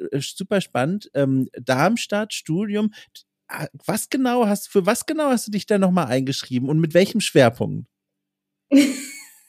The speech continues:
Speaker 2: Ähm, ich hatte, ähm, mich beworben und bin dann auch in den, also der Studiengang heißt Animation und Game.
Speaker 1: Ah,
Speaker 2: Animation
Speaker 1: ja.
Speaker 2: und Game.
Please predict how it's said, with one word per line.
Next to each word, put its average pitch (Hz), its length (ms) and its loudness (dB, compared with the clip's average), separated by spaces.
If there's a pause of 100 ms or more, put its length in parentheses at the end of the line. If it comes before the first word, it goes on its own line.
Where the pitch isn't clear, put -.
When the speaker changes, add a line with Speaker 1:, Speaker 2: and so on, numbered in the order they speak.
(680)
Speaker 2:
Ähm, 214 540 2
ich - 480 -2 (440)
hatte, 254 760 -4
ähm, 202 800 0
mich 208 280 -8
beworben 277 260 -2
und 202 120 -4
bin 202 80 -2
dann 196 120 -2
auch - 280 -4
in 196 160 -2
den, 185 280 -2
also 185 260 2
der 175 200 2
Studiengang 214 580 -4
heißt 202 440 -6
Animation 196 720 -4
und 180 280 -20
Game. 220 480 -4
Speaker 1:
Ah, 175 340 0
Speaker 2:
Animation 196 100 2
Speaker 1:
ja. 135 60 0
Speaker 2:
und - 60 -6
Game. - 300 -8